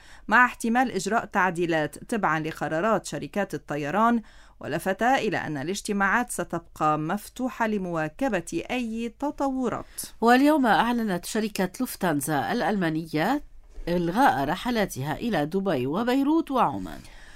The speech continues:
Speaker 1: وصدر تعميم عن، تعميم عن بلدية حماة جاء فيه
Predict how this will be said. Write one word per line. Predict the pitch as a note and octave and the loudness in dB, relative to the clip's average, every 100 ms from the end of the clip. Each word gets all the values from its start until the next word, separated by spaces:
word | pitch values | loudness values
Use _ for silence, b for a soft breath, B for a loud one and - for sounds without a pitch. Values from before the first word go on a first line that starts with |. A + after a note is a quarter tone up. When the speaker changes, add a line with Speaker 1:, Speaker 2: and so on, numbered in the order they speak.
| B B A3 | B B 4
Speaker 1:
وصدر | C4+ D4 E4+ D4+ D4 | 6 8 6 6 6
تعميم | D4 C#4 C#4+ C#4+ | 6 6 6 4
عن، | B3 A#3+ - - | 4 0 -2 4
تعميم | G#3 A#3 D4+ F3 | 6 6 6 6
عن | B2 A3 G3+ | 4 4 4
بلدية | F3 F3+ F3 B3 A3 | 2 2 2 2 0
حماة | - A3 G#3+ A3+ D#3 - - - | 2 2 4 4 2 -2 -8 -6
جاء | D#3 G#3+ - | 0 2 2
فيه | D#3+ - A3+ A3+ | -2 -4 -2 -2